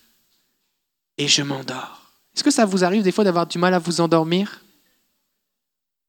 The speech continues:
Quand t'es marié, que ta femme ou ton mari n'arrive pas à s'endormir, là, c'est tannant, hein ? C'est tannant. J'attendais que quelqu'un le dise, là. Je me couche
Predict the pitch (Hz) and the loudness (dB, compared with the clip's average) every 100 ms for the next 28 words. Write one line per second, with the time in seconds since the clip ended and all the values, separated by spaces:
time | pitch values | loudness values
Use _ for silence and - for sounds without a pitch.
0 | _ _ _ _ _ _ _ _ _ - | _ _ _ _ _ _ _ _ _ -6
1 | 277 233 175 165 180 - 160 185 180 170 | 0 2 2 4 2 0 -2 0 0 0
2 | 165 156 165 151 147 165 156 156 147 143 | 0 0 0 -4 -4 -2 -2 -2 0 0
3 | 151 156 147 143 143 _ _ _ _ _ | -2 -2 -2 -6 -8 _ _ _ _ _
4 | _ _ _ _ _ _ _ _ _ _ | _ _ _ _ _ _ _ _ _ _
5 | _ _ _ _ _ _ - - - 131 | _ _ _ _ _ _ -8 -4 -4 -4
6 | 120 123 123 151 165 _ _ _ _ _ | -6 -10 -10 -10 -12 _ _ _ _ _
7 | _ _ _ - - _ - 151 131 127 | _ _ _ -18 -18 _ -8 -8 -6 -12
8 | 135 151 _ _ _ _ _ _ _ _ | -16 -20 _ _ _ _ _ _ _ _
9 | _ _ - 147 151 160 - 143 147 147 | _ _ -12 -4 -2 -2 -2 -6 -6 -8
10 | 135 135 151 156 143 143 175 _ - - | -8 -10 -8 -6 -8 -12 -14 _ -20 -18
11 | - _ _ _ _ _ _ _ _ _ | -20 _ _ _ _ _ _ _ _ _
12 | _ _ _ _ _ _ _ _ _ _ | _ _ _ _ _ _ _ _ _ _
13 | _ _ - 151 147 - 254 277 - - | _ _ -12 -10 -12 -8 -4 -2 0 -2
14 | - | -4